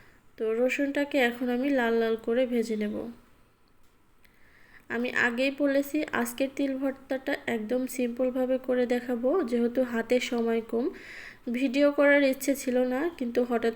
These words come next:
করেই মনে হলো যে না, একটু ভিডিও করে রাখি, আপনাদের সাথে শেয়ার করা যাবে পরে।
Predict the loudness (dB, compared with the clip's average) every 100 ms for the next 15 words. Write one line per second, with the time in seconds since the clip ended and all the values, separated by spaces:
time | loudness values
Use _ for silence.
0 | -2 -2 0 0 0 0 0 -2 -2 -2
1 | -2 -2 -2 -6 -6 -4 -2 -2 -2 0
2 | 0 0 0 -2 -2 -2 -2 -2 -2 -2
3 | -2 -4 -4 0 0 2 0 0 0 -2
4 | -4 -4 -2 -2